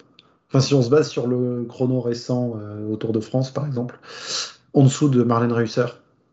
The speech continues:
Donc, euh, dans les habitués du contre-la-montre ces dernières années, c'est Marlène Reusser qui semble plus forte, mais il y a le retour, le grand retour de Chloé Dygert cette année, qui, euh, me fait penser qu'elle, euh, va être en mesure de,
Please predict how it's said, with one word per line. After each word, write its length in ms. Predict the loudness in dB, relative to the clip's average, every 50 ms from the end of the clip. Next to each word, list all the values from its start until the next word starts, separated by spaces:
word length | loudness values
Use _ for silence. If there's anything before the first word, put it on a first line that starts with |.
| _ _ _ _ _ -10
Donc, 300 | -6 -4 -4 -4 -2 -2
euh, 140 | -2 -2 0
dans 200 | 2 4 4 6
les 720 | 6 6 6 6 4 2 0 -2 -2 -2 -2 -2 -4 -6 -10 _ _ _ _ _ _ _ _ _ _ -8 0 2
habitués 440 | 2 2 2 0 0 2 2 4 4
du 80 | 4 2
contre-la-montre 560 | 0 -4 -4 0 0 0 2 0 -2 -2 -2
ces 60 | -2
dernières 340 | -2 -2 -2 -2 -4 -2 0
années, 200 | 0 0 0 -2 -4
c'est 260 | -6 -12 -8 -6 -4
Marlène 280 | -4 -2 -4 -4 -2
Reusser 320 | -2 -2 -4 -4 -4 -6 -6 -6
qui 100 | -6 -10
semble 260 | -6 -4 -2 -2 -2
plus 140 | -2 -4 -8
forte, 380 | 0 2 2 2 2 -2 -6 -4
mais 80 | -2 -2
il 60 | 0 0
y 60 | 0
a 40 | 0
le 60 | 2
retour, 540 | 2 2 0 0 -2 -4 -2 -2 -2 -4 -6
le 180 | -6 -6 -6 -8 -12 _ _ _ -2
grand 260 | 0 2 4 6 6 6
retour 380 | 6 4 2 2 2 2 2
de 80 | 2 0
Chloé 180 | -2 -2 -4 -2
Dygert 400 | -2 -2 -2 -2 -2 -4 -4 -6 -8
cette 180 | -10 -8 -6
année, 300 | -6 -4 -4 -4 -6 -6 -10 _ _ _ _ _ _ _ _ _ _ _ _ _ _ _ _ _
qui, 300 | -12 -8 -6 -6 -6 -8
euh, 140 | -10 -14 -14
me 180 | -10 -6 -6 -6
fait 180 | -4 -2 -2
penser 540 | -2 0 -2 -4 -4 -4 0 0 0 0 0
qu'elle, 320 | -2 -2 -2 -2 -2 -4 -8
euh, 300 | -8 -10 -10 -10 -10 -10
va 180 | -8 -6 -4
être 260 | -4 -4 -6 -6 -6
en 40 | -6
mesure 520 | -6 -4 -6 -8 -6 -4 -4 -4 -4 -4 -2
de, 320 | -2 -2 -2 -2 -4 -6